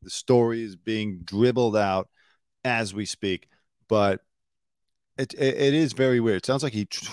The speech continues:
he tried to p-, tie Paul up, and either Paul had a hammer. It was Paul's hammer. So Paul was probably using the hammer to defend himself,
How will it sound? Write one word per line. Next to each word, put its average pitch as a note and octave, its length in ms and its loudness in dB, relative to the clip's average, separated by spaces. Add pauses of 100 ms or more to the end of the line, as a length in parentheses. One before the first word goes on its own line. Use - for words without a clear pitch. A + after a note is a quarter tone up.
he A#2+ 100 -2
tried C3 220 2
to G#2 60 -4
p-, - 160 4 (100)
tie D#3 320 4
Paul C3 400 4
up, E2+ 220 0 (840)
and A2 160 -2
either A#2 220 0
Paul D#3+ 460 6
had D#3 180 4
a C#3+ 80 2
hammer. C#3+ 320 0
It - 100 0
was B2 160 2
Paul's F3 440 2
hammer. B2+ 360 -2 (540)
So A2+ 120 -6
Paul E3+ 320 4
was D#3+ 140 -2
probably C3 380 -2
using B2+ 520 -4
the G#2 80 -2
hammer A2+ 440 0 (380)
to A2 100 0
defend D#3+ 400 0
himself, G#2 760 -2